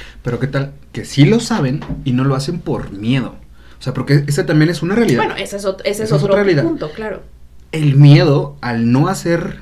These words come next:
Speaker 1: más bien, el, el miedo a hacer las cosas y que eso que hiciste tenga una repercusión,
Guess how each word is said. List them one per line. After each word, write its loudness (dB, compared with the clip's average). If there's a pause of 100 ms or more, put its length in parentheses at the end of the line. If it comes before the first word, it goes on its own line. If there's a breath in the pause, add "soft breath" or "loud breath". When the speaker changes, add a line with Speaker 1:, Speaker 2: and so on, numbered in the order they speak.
(160)
Speaker 1:
más 0
bien, 2
el, 0
el 4
miedo 6
a 0
hacer -4
las -4
cosas -6
y -8
que -6
eso -6
que -2
hiciste -4
tenga -4
una 4
repercusión, -2